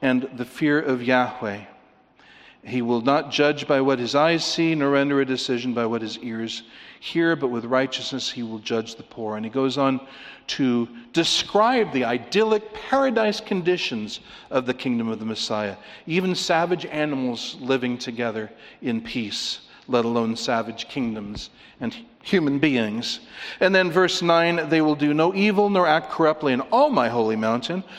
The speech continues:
for the earth will be full of the knowledge of Yahweh as the waters cover the sea."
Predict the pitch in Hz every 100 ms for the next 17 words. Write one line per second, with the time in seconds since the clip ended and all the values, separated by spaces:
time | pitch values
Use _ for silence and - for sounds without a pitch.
0 | - - 175 175 190 214 262 247 165 127
1 | 113 - 254 269 196 120 123 160 208 175
2 | 110 127 170 165 180 175 123 113 - 104
3 | 101 110 160 175 175 185 180 - - 147
4 | 143 147 151 - 131 104